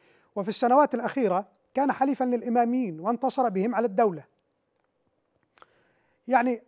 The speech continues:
لقد كان بارعًا في التفكيك لكنه لم يكن بارعًا في التركيب.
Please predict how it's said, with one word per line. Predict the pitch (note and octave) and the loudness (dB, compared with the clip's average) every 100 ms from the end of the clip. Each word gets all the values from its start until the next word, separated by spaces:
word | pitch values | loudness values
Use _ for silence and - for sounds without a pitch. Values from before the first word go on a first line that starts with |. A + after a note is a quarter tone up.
| _ _ _ - | _ _ _ -2
لقد | A#3 C4+ | 0 0
كان | - C#4+ A#3+ | 2 2 4
بارعًا | D4 G3+ G#3 | 4 4 0
في | G3+ | -4
التفكيك | - F3+ A3+ A#3 - | -6 -6 -6 -8 -4
لكنه | G3+ G#3 G#3+ G3+ A#3 - _ _ _ _ _ _ _ G#3+ | -4 -2 -4 -2 -4 -8 _ _ _ _ _ _ _ -8
لم | G#3 A3 | -4 -2
يكن | G#3 G3+ F#3+ | -4 -4 -4
بارعًا | E3+ F#3+ F#3+ F3+ F3+ | -4 -2 -4 -8 -12
في | |
التركيب. | F3+ F#3+ E3+ D#3+ | -8 -8 -8 -10